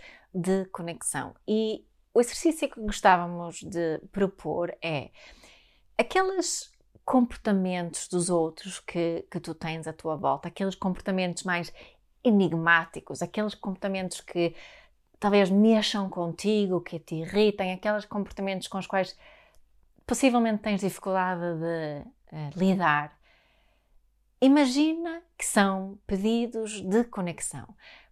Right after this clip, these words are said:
Quando o teu filho faz aquela, tem aquele com-, comportamento muito chato, que tá assim em cima da tia, mamá, isto, aquilo,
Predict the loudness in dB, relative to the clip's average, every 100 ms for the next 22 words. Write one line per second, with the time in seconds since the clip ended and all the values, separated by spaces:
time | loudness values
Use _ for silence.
0 | _ 6 8 6 4 0 0 -2 -2 -6
1 | -2 0 0 -4 -4 -2 2 2 2 2
2 | -2 -18 _ 2 4 6 2 -4 0 0
3 | 2 2 0 -4 -6 -2 -2 -2 -4 -6
4 | -4 -4 -4 -2 -4 -2 -4 -2 2 2
5 | 2 0 -2 -8 -6 -6 2 2 4 0
6 | -2 -4 -10 -6 2 4 4 0 -4 -4
7 | -4 -2 -2 0 0 0 -6 -2 2 4
8 | 4 2 -2 -2 2 0 0 -4 -2 2
9 | 4 4 4 0 -8 -12 -12 -12 -12 -12
10 | -8 -4 -2 0 0